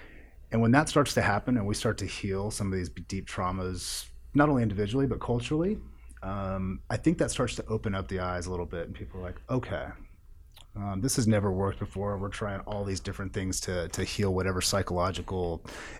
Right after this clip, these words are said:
ailment might be with somebody." Um, but with this medicine, people are getting back to some normal, normalcy in their lives, whatever that is, but, um, just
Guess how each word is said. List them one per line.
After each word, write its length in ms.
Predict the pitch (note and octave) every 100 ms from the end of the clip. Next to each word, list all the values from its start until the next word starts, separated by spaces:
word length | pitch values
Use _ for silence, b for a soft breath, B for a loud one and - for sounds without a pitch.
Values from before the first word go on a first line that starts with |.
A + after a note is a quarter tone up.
| -
ailment 320 | G#2+ G2+ F#2+
might 220 | G2 F2+
be 120 | - F#2+
with 160 | F#2
somebody." 540 | - F2 E2+ E2+ E2+ E2 B B B -
Um, 540 | - F2+ F#2 F#2 F2+ - - - - -
but 160 | G#2 - -
with 160 | A2+ A2+
this 200 | - G2+
medicine, 680 | A#2 F3 - D#2+ F2 A#2+ b b - - - - - -
people 200 | C#3+ C#3
are 40 |
getting 160 | A2+ G2
back 160 | G2 G2
to 40 |
some 160 | - F2+
normal, 460 | F#2 F#2 F2+ F2+ - -
normalcy 480 | A2+ C#3 - -
in 100 | F2+
their 140 | F2 E2
lives, 340 | E2+ D#2+ -
whatever 240 | G2 F#2+ F#2
that 220 | F2 E2+
is, 260 | D#2+ G#2
but, 320 | G#2 F#2 F2 - G2+
um, 320 | F#2+ F#2 F2
just 280 | - -